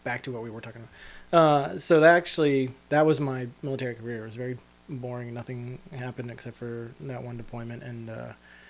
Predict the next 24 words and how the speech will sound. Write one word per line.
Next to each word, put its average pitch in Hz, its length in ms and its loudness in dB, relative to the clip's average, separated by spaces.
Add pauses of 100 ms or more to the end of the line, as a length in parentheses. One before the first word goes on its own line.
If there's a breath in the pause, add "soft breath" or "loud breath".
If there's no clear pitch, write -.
(520 loud breath)
even 156 180 8
on 147 80 6
that 139 120 4
deployment, 127 460 -2
we 127 80 -4
got 127 140 -2
a - 20 -4
lot 123 200 -2
of 120 80 -8
training, 131 360 -6
C 135 180 -8
Q 131 200 -6
C, 123 200 -8
tr-, 120 140 -14
like, 123 220 -14
uh, 117 220 -8 (100)
close - 360 -10
quarters 127 300 -4
combat 120 320 -8
training, 120 500 -10
close 123 200 -10
quarters 117 260 -10
battle 156 300 0
training, 135 540 -6